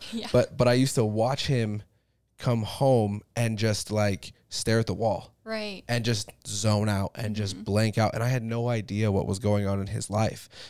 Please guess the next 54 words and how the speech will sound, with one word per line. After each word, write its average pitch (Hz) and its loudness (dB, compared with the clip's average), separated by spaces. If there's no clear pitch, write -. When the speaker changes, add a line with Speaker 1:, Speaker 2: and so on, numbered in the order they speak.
Speaker 2:
I 107 -2
wasn't 120 2
old 120 2
enough 117 2
to - -4
watch 113 4
the 107 -2
news. 107 4
I 110 6
wasn't, 107 2
I 110 2
didn't 110 0
have 113 0
a 113 -2
phone. 107 -2
I 104 -2
wasn't, 113 0
like, 104 -4
paying 113 -2
attention 107 -2
to 98 0
some 101 -2
of 98 -2
those 101 -2
things. 127 -2
Speaker 1:
Mm-hmm. 214 -8
Speaker 2:
And 113 2
I, 120 2
I, 104 -2
and 120 -2
luckily 139 0
I - 0
think 127 -2
my 110 2
dad 107 0
did 110 0
an 104 -2
amazing 104 -2
job 101 0
of 101 -4
not 104 -2
letting 107 2
me 104 -2
know 101 0
where 110 0
we 107 0
were 104 0
at 101 -2
financially. 101 0
So, 104 0
like, 104 0
I 113 0
didn't, 113 2
Speaker 1:
Same. 98 -6